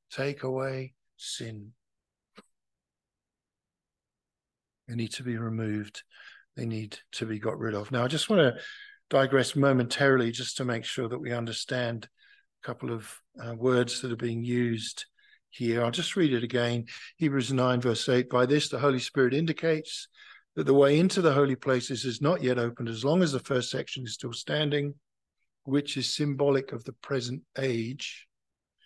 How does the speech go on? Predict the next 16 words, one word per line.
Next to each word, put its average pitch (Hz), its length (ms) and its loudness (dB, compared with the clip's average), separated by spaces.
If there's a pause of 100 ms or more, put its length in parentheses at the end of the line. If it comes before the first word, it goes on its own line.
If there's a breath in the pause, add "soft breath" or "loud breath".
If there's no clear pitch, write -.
(440 loud breath)
According 185 440 2
to 156 120 0
this 143 240 0
arrangement, 135 520 0
gift 156 220 0
sacrifices 120 720 -6
are 123 160 4
offered 139 300 0
that 131 120 -12
cannot 143 320 -4
perfect - 380 -8
the - 40 -20
conscience 139 520 -4
of 127 60 -10
the 127 80 -8
worshipper, 143 640 -2